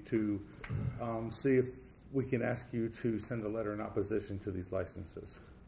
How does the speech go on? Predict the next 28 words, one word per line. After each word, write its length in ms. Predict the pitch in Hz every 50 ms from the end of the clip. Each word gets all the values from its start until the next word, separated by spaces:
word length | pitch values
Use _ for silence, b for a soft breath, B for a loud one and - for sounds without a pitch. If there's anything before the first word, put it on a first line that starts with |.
| - B B B B B B B B B - - -
Um, 540 | 104 101 104 107 104 107 104 104 104 101 - -
I 80 | 113 117
have 140 | 113 101 98
spelled 360 | - - - 135 120 117 120
out 300 | 117 117 113 - - - -
our 280 | 117 117 113 110 107
opposition 500 | 107 107 - 101 101 113 101 - 110 110
in 100 | 113 104
the 80 | 101 101
letter 260 | 104 107 107 104 107
that 180 | 95 101 101 95
I, 800 | 98 95 95 95 92 - - - - - - - - - - 101
uh, 140 | 98 98 95
sent 260 | - - 120 117 110 -
to 80 | - 104
you, 60 | 101
and 280 | 98 101 101 101 90 95
I, 40 |
I 20 | 104
can 160 | - - 104
repeat 320 | 104 101 - - 120 113
that 180 | - 104 98 95
if 160 | 101 98 -
you'd 120 | 101 95 -
like, 180 | 101 101 104 - - - -
uh, 200 | - 101 98 92 95 - B B B B B B B -
verbally, 440 | - 110 107 101 107 107 104 107 107 - -
or, 460 | 110 110 107 107 101 101 101 101